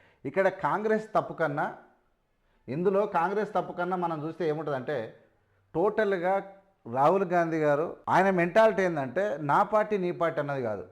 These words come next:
నరేంద్ర మోడీ ఈ దేశ ప్రజలకు ఏం చేయట్లేదు, భ్రమలో పెడతా ఉన్నాడు. ఓటు పోలింగ్ విధానం, ఓటు చోరు మీద నరేంద్ర మోడీ ఈ ఓటు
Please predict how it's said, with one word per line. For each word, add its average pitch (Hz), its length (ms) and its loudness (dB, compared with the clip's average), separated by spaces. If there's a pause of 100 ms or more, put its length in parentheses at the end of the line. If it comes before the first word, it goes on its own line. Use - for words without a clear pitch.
(120)
నరేంద్ర 214 400 2
మోడీ 185 300 2
ఈ 190 140 0
దేశ 156 320 -2
ప్రజలకు 151 400 -4
ఏం 139 320 -4
చేయట్లేదు, 123 640 -4 (440)
భ్రమలో 175 380 6
పెడతా 170 360 4
ఉన్నాడు. 131 420 0
ఓటు 196 640 4 (340)
పోలింగ్ 196 320 4
విధానం, 175 440 2
ఓటు 170 240 2 (100)
చోరు 160 160 2
మీద 156 200 -2 (420)
నరేంద్ర 175 380 4
మోడీ 151 380 0 (160)
ఈ 147 100 0
ఓటు 170 320 2